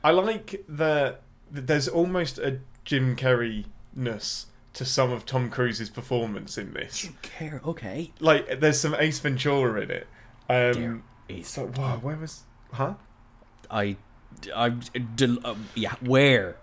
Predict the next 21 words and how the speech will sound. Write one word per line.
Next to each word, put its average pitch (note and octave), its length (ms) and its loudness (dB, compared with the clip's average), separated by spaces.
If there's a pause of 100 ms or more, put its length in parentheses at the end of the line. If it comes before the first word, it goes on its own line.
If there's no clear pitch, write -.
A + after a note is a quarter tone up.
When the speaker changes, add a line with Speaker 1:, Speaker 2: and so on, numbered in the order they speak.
(240)
Speaker 2:
Come B2 120 -2
Speaker 1:
No, - 80 12
Speaker 2:
on G#2 80 6
now, - 60 -2
Speaker 1:
so A#3 120 6
Speaker 2:
tell G3 160 4
Speaker 1:
where B3 260 10
Speaker 2:
me. F#3+ 80 2
Speaker 1:
he's, A3 400 6
oh, F#3+ 220 2
where A#3 340 2
is G3+ 180 -2
it? B2+ 260 2 (100)
Um, D3+ 560 0 (800)
damn F3+ 200 10
it, C3 100 4
my D#3 120 8
note F3 180 10
only D#3 220 6
says C#3 400 4
Ace, D3 240 2